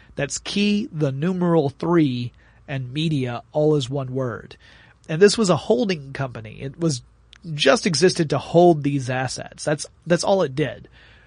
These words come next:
Now, SoftBank held about half of the ownership of Key three Media, but eventually it would spin it off completely.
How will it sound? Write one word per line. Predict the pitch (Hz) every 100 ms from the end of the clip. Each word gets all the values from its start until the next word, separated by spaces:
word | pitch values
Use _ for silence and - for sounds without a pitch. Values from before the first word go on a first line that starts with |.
| _ _ _ -
Now, | 151
SoftBank | - 233 262 - 165 156
held | 165 170 170 156 -
about | - 160 180 -
half | - - 175 135 117 - -
of | 151
the | 147 156
ownership | 165 175 160 - 117 - -
of | 143 131
Key | - 175 156
three | 156 156
Media, | 143 156 147 120 113 110 - - - -
but | 156
eventually | 156 220 - 185 160
it | 156
would | 147 139
spin | - - 185 170
it | 156
off | 143 135
completely. | - 123 - 151 160 120 107